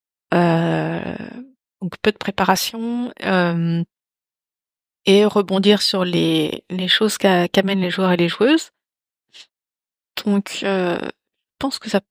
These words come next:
pourrait me convenir. Et Brindlewood Bay, c'est un jeu pour lequel j'ai eu un coup de cœur, que j'ai testé en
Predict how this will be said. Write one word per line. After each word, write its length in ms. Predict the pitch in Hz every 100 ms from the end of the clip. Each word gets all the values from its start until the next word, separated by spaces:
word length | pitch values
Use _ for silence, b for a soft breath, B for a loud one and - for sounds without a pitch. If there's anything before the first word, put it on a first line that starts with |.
| _ _ _ _ _
pourrait 240 | - 220 277
me 80 |
convenir. 640 | - 196 185 185 214 277 220
Et 100 | 208
Brindlewood 560 | - 214 214 202 202
Bay, 140 | 254 302
c'est 160 | -
un 100 | 202
jeu 140 | 196 254
pour 160 | -
lequel 280 | 196 - 240
j'ai 180 | - 190
eu 80 | 175
un 140 | 175
coup 160 | - -
de 100 | -
cœur, 380 | 240 285 294 -
que 100 | 202
j'ai 160 | 180
testé 600 | - 208 202 - - 240 - _ _ _ _
en 800 | 202 202 196 190 190 190 190 190